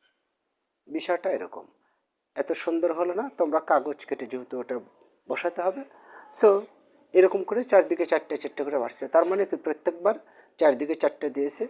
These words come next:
চারটে চারটে করে বৃদ্ধি পেয়েছে। এটাই হচ্ছে পরবর্তী চিত্র।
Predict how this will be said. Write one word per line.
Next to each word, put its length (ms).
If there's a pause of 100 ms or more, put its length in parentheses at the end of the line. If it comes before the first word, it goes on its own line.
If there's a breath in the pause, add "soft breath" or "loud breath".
(120)
চারটে 300
চারটে 240
করে 120 (180)
বৃদ্ধি 300
পেয়েছে। 280 (480 soft breath)
এটাই 220
হচ্ছে 160 (100)
পরবর্তী 440
চিত্র। 220